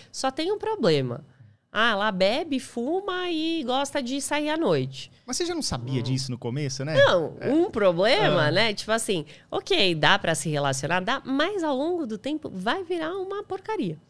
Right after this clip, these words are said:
Speaker 2: Uhum.
Speaker 1: Porque, ah, eu sou pagodeira, aí você é metaleiro. Aí a gente casa.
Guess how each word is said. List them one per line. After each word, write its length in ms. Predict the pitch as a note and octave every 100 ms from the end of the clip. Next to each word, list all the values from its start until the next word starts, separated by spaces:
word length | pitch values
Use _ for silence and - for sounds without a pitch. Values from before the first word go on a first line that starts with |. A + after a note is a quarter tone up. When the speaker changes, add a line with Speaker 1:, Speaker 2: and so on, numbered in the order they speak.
| -
Speaker 2:
Uhum. 260 | A2+ G#2+ G2+ - _
Speaker 1:
Porque, 300 | C4 C4 -
ah, 360 | B3+ A#3 C#4+ C#4
eu 120 | C#4+
sou 180 | C#4+ C#4+
pagodeira, 720 | C#4+ C#4 B3 F3+ D3 C3 C3+ C3+
aí 280 | D#3+ G3+
você 280 | A#3 C4+ C#4
é 60 | C4+
metaleiro. 640 | C#4+ D4 D#4 G#3 C#3 B2+ C3+ - - -
Aí 400 | - A3 B3 C#4
a 40 | D#4
gente 240 | D4 -
casa. 440 | A#3+ E3+ C3 C3